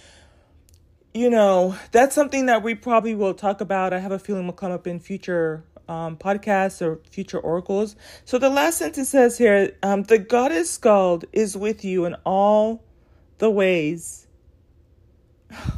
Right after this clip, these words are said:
"The goddess Skald is with you all the ways and always." Oh, that is beautiful. It kinda taps into, like, y'all know that I grew up, um, Christian, whatever, what have you, but I'll never forget was my, um, my high school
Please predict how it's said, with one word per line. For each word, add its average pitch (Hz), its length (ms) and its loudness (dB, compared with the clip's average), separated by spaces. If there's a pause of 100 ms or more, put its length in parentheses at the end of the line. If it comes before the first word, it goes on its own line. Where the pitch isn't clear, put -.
(760)
"The 226 120 4
goddess 277 400 4
Skald 233 360 4
is 208 200 -4
with 233 240 -2
you 214 300 -6
all 220 260 6
the 254 120 -2
ways 180 680 -2 (180)
and 190 180 -2
always." 160 720 -6 (120)
Oh, - 220 -18 (100)
that 214 160 -6
is 254 180 -4
beautiful. 175 640 -4 (340)
It 277 140 4
kinda 339 240 2
taps 302 320 -2
into, 269 220 -2
like, 208 240 4
y'all 214 200 6
know 220 160 2
that 180 180 4
I 180 120 -2
grew 196 240 0
up, 180 180 -2
um, 156 380 -10 (880)
Christian, 185 300 -6
whatever, 156 220 -4
what 151 120 -4
have 151 140 -4
you, 165 60 -4
but 175 120 4
I'll 208 100 6
never 226 220 6
forget 196 540 4 (360)
was 185 160 -6
my, 185 320 0
um, 160 680 -2 (240)
my 170 480 -4
high 190 280 0
school 214 480 -2